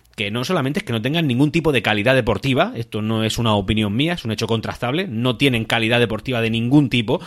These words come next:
porque son jugadores que no han sido aptos para estar en la tercera división, eh, del fútbol nacional, eh, sino que además como, como personas, como profesionales, pues, gente que deja mucho que desear, mucho que desear. Lo dije en su día, mm, yo prácticamente no quiero a ninguno de la plantilla y os lo digo, os lo mantengo, ¿vale?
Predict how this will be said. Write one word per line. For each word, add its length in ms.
porque 260
son 140
jugadores 320
que 120
no 140
han 80
sido 240
aptos 380
para 220
estar 260
en 60
la 80
tercera 300
división, 380
eh, 280
del 100
fútbol 260
nacional, 420
eh, 140
sino 220
que 80
además 280
como, 380
como 300
personas, 380
como 200
profesionales, 800
pues, 140
gente 200
que 80
deja 160
mucho 260
que 120
desear, 360
mucho 380
que 80
desear. 400
Lo 100
dije 180
en 40
su 120
día, 240
mm, 300
yo 120
prácticamente 500
no 80
quiero 160
a 20
ninguno 400
de 80
la 100
plantilla 460
y 80
os 80
lo 80
digo, 240
os 100
lo 120
mantengo, 480
¿vale? 240